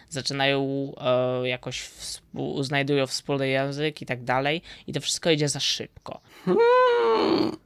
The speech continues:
Speaker 2: Znaczy, bo oboje są tą samą osobą.
Speaker 1: Tak, ale to, y, ale i tak to idzie za szybko. Ale to w so-, ale to, ale mimo to, to ja jestem takim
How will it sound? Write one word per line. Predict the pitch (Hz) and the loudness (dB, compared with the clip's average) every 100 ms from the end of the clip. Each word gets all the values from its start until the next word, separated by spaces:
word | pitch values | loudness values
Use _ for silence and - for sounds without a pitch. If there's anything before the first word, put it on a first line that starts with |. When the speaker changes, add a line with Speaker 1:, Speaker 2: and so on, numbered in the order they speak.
| _ _ _ _ _ _ _ - | _ _ _ _ _ _ _ -2
Speaker 2:
Znaczy, | 170 190 | 4 6
bo | 180 180 | 6 6
oboje | 185 175 190 190 | 4 6 8 8
są | 180 175 170 | 6 2 4
tą | 180 | 2
samą | 175 190 190 185 165 147 | 4 4 6 6 4 0
osobą. | 160 - 233 160 131 120 | -4 4 8 10 10 8
Speaker 1:
Tak, | 160 160 131 - _ | 6 6 2 -12 _
ale | - 139 143 | -6 -4 -2
to, | 160 151 | 0 -2
y, | - 156 156 151 - | -4 -6 -6 -6 -4
ale | 147 151 | 0 0
i | 156 | 0
tak | 175 | -2
to | - | 0
idzie | 165 156 147 | 2 2 0
za | 143 | -2
szybko. | 156 135 - 120 - _ _ _ | -6 -10 -8 -8 -10 _ _ _
Ale | 131 139 | -4 0
to | 160 | 0
w | 151 | 0
so-, | - 165 151 | -4 -2 2
ale | 151 160 | 4 4
to, | 170 165 151 - | 2 -2 -2 -2
ale | 151 156 | 0 0
mimo | 165 175 175 165 | -2 -4 -4 -4
to, | - 170 170 | -2 -2 0
to | 170 | 0
ja | 170 | 0
jestem | 170 165 - 170 165 | 2 0 -2 -8 -4
takim | 160 - 170 160 160 160 | -6 -2 -4 -2 -6 -8